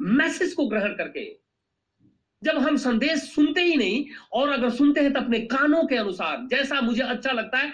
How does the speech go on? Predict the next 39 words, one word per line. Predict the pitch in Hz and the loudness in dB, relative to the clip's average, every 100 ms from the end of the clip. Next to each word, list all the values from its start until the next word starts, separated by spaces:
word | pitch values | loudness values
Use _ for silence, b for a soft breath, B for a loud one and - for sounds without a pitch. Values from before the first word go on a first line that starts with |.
| B B | B B
वैसे | 269 302 294 | -2 0 2
पास्टर | 339 269 220 240 220 | 0 -2 -4 -6 -4
चाहिए, | 185 151 139 - _ _ _ _ _ _ _ _ _ _ _ _ _ _ _ _ _ _ _ _ _ _ - | -2 -2 -2 -6 _ _ _ _ _ _ _ _ _ _ _ _ _ _ _ _ _ _ _ _ _ _ -6
ताकि | 214 240 208 | -2 0 0
वो | |
मीठा | 175 214 226 | 0 0 -2
मीठा | 190 170 180 | -2 -2 -4
बोले | 160 196 190 135 | -2 -2 -2 -4
तो | 110 156 | -4 -4
हमें | 151 151 | -4 -4
बड़ा | 131 185 | -2 -2
अच्छा | 170 - 151 | -2 -6 -8
लगेगा। | 127 113 101 92 _ _ _ _ _ _ _ _ - | -8 -8 -12 -16 _ _ _ _ _ _ _ _ -14
और | 139 | -8
खुदा | 175 185 | -4 -4
का | 160 | -4
वचन | 156 160 165 | -6 -4 -4
अगर | 151 151 127 - B B B B - | -4 -2 -4 -8 B B B B -6
खरा | 180 180 | -4 -2
सुना | 170 165 170 | -4 -4 -2
दे | 160 | -2
तो | 135 135 | -2 -4
बहुत | - 180 | -4 -6
बुरी | 131 147 | -2 0
बात | 139 117 113 | 0 -2 -10
हो | 113 | -10
जाएगी, | 110 107 101 | -8 -10 -12
क्योंकि | 92 - 123 | -14 -12 -10
शैतान | 123 131 147 | -8 -6 -6
उसके | 139 139 | -6 -8
कान | 135 143 | -6 -6
में | 139 | -2
आके | 131 131 | -4 -4
फुसफुसाने | 123 131 131 135 139 | -8 -8 -6 -4 -2
लगता | 131 117 131 | -2 -2 0
है, | 123 | 0
"ये | 127 | 0
तो | 123 | -2
देख, | 120 123 | -4 -6